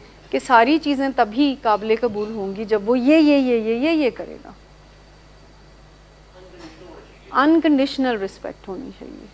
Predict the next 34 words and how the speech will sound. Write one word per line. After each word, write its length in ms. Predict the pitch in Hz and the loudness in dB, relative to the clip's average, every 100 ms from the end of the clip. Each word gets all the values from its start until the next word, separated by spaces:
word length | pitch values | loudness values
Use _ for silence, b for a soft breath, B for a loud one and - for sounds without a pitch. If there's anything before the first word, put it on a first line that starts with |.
| - | -4
Unconditional। 760 | 220 247 240 233 220 240 214 208 | -2 -2 -2 -4 -4 -6 -8 -4
तो 260 | 262 262 - B B B 196 | 0 -2 -2 B B B 0
जब 200 | 262 240 | 2 4
भी 120 | 370 | 4
हम 260 | 349 349 | 4 2
किसी 260 | 311 - 302 | 0 -2 -2
से 220 | - 285 | -2 -2
मिलते 400 | 247 214 220 277 | -2 -4 -4 -2
हैं, 440 | 285 262 240 240 240 | -2 -2 -4 -6 -8
किसी 240 | 240 226 | -10 -10
के 140 | 220 | -8
साथ 260 | 214 220 190 | -6 -4 -4
deal 380 | 180 214 269 285 | -4 -4 -2 0
कर 200 | 262 233 | -2 -2
रहे 80 | 240 | -2
होते 260 | 226 233 | -4 -6
हैं, 100 | 233 | -10
चाहे 200 | 220 180 | -8 -10
वो 100 | 175 | -10
आपके 280 | 165 - 190 | -12 -12 -10
बच्चे 460 | 175 - - 277 269 | -6 -6 -4 -4 -2
हों, 420 | 240 240 240 240 | -4 -4 -4 -8
चाहे 240 | 208 202 | -10 -10
आपके 280 | 185 - 196 | -12 -14 -16
colleagues 580 | - 196 202 277 233 233 | -10 -8 -2 -2 -2 -6
हों, 180 | 233 233 b b b b b b 196 | -6 -8 b b b b b b -10
आपके 300 | 190 - 202 | -10 -8 -4
दोस्त 600 | 180 240 302 - - 254 | 2 4 2 -2 -10 -6
हों 200 | 247 240 | -4 -4
या 180 | 247 | -4
आपकी 520 | 294 - 247 247 302 - - | -2 0 0 0 -4 -4 0
अपनी 400 | 247 339 349 370 | 0 2 2 2
ज़ात 280 | 226 196 175 - | 2 -2 -6 -10
हो 100 | - | -20